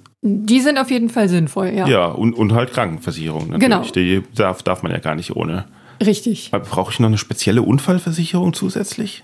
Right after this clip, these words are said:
Speaker 1: Das kann man machen, das kann man zusätzlich mit abschließen für, ich weiß nicht, wie viel Euro im Monat, dass man, wenn man einen Unfall erleidet und dann vielleicht
Speaker 2: Noch
Speaker 1: ein
Speaker 2: selber schuld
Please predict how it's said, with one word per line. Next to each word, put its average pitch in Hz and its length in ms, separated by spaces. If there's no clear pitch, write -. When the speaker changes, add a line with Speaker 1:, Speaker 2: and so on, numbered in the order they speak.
Speaker 1:
Das 277 240
kann 220 240
man 277 200
machen, 254 300
das 196 140
kann 214 140
man 220 160
zusätzlich 240 680
mit 233 220
abschließen 233 640
für, 214 260
ich - 180
weiß 202 220
nicht, 214 140
wie 196 80
viel 190 160
Euro 202 260
im 190 120
Monat, 247 380
dass 202 200
man, 202 180
wenn 208 140
man 220 160
einen 190 200
Unfall 208 420
erleidet 202 440
und 190 160
dann 190 160
vielleicht 196 500
Speaker 2:
Noch 104 120
Speaker 1:
ein - 40
Speaker 2:
selber 233 280
schuld 220 100